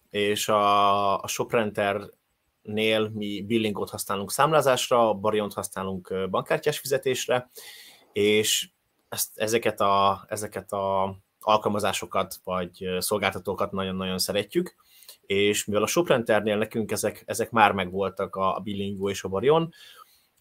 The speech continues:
utána, amikor időpontfoglaló rendszert választottunk, akkor nekünk az volt a, a,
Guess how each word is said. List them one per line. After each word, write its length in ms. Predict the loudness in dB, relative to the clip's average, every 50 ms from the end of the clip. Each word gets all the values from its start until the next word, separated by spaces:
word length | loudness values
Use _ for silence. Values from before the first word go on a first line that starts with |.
| _ _
utána, 400 | -8 -2 4 6 8 8 8 6
amikor 280 | 6 4 4 0 0 2
időpontfoglaló 680 | 4 4 4 4 2 -4 -2 -2 -2 2 4 4 4 4
rendszert 600 | 4 2 0 0 -2 -2 -2 -2 -6 -14 -20 _ _
választottunk, 880 | 2 4 4 6 4 4 2 -2 -6 -6 -2 0 0 0 0 -2 -8 _ _
akkor 280 | -8 -8 -4 0 0 2
nekünk 320 | 2 0 -2 -4 -6 0
az 200 | 0 2 2 0
volt 320 | 0 0 0 0 0 0 0
a, 340 | 0 0 2 2 2 2 0 -2 -4 _ _ _ _ _ _ _ _ _ -6
a, 80 | -4